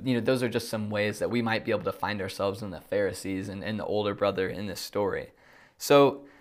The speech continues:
uh, continuing on, of course, we said the older brother represents the Pharisees. Um,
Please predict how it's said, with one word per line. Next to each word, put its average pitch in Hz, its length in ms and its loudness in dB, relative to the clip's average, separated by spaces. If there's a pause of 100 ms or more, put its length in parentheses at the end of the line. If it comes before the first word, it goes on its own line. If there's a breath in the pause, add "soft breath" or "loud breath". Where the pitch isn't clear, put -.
(140 loud breath)
uh, 131 120 6
continuing 165 520 0
on, 104 180 0
of 101 100 -8
course, - 300 0 (160)
we 113 140 2
said 117 200 0
the - 80 -2
older 135 220 4
brother 110 300 4
represents 101 600 -2
the - 120 -6
Pharisees. 90 800 -4 (320 loud breath)
Um, 120 440 6